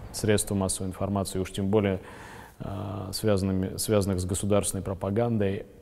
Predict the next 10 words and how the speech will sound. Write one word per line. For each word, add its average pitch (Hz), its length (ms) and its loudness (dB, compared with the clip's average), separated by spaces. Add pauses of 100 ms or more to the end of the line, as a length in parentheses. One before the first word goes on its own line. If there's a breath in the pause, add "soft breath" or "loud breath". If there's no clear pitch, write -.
произносить 113 640 4
неприятные, 117 880 8
категорически 110 760 6
неприятные 104 680 6
и 110 80 4
болезненные 104 720 6
для 92 160 0
государства 95 580 0
вещи 90 300 -2
вслух? - 320 -12